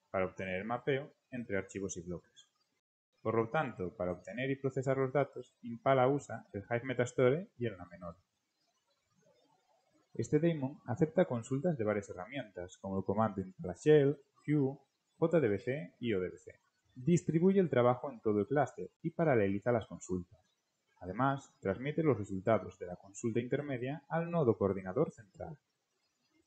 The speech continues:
Aunque este daemon se ejecuta en un nodo de datos, es un nodo de datos en el que el usuario envió una consulta. Actúa como un nodo coordinador con esa consulta. Sin embargo,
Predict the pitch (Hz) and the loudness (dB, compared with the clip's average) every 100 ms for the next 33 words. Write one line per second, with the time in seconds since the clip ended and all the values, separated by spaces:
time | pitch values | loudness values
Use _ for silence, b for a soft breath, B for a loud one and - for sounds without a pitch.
0 | _ - 107 120 120 - 131 139 139 107 | _ -8 -2 0 0 2 4 4 2 -4
1 | 90 - 95 92 98 139 135 - 87 - | -10 -8 -8 -4 -2 2 0 0 -14 -14
2 | 101 120 139 139 120 127 131 117 104 123 | -10 -6 -2 4 6 6 6 4 0 -6
3 | - _ _ - 175 180 156 160 156 156 | -8 _ _ 2 2 2 0 4 8 10
4 | 160 160 - 143 - _ _ - 120 110 | 10 8 4 -2 -4 _ _ -6 -2 -2
5 | 104 107 104 107 156 160 196 202 104 101 | 0 0 0 2 4 4 2 -4 -12 0
6 | 98 98 92 90 92 - 101 92 131 - | 4 4 2 -6 -14 -6 -6 -6 -10 -20
7 | _ _ _ _ - 107 165 147 98 95 | _ _ _ _ -8 -6 4 4 4 0
8 | 104 113 120 127 127 131 135 156 180 196 | -4 0 2 4 2 2 2 2 2 -2
9 | _ 143 139 135 - - - - 90 - | _ -8 -4 -4 -6 -10 -12 -6 -6 -6
10 | _ _ _ _ _ _ _ _ _ - | _ _ _ _ _ _ _ _ _ -12
11 | - 143 151 147 98 92 | -6 -4 2 4 4 -2